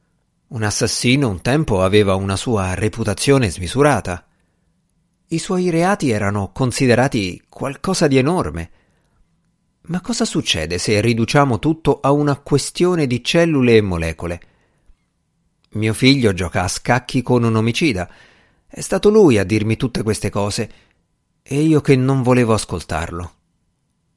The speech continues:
Posso dormire adesso? Aspetta,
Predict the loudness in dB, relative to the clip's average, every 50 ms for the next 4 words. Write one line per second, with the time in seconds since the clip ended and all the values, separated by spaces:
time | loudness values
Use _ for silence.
0 | _ _ _ _ _ _ _ _ _ _ _ _ _ _ _ _ _ _ _ _
1 | _ _ _ _ _ -14 -14 -12 -10 -8 -4 -2 -2 0 0 0 0 0 -2 -2
2 | -4 -4 -4 -6 -10 -12 -16 -18 _ _ _ _ _ _ _ _ _ _ _ _
3 | _ _ _ _ _ _ _ _ _ _ _ _ -10 -8 -8 -6 -6 -6 -6 -8
4 | _ -14 -14 -14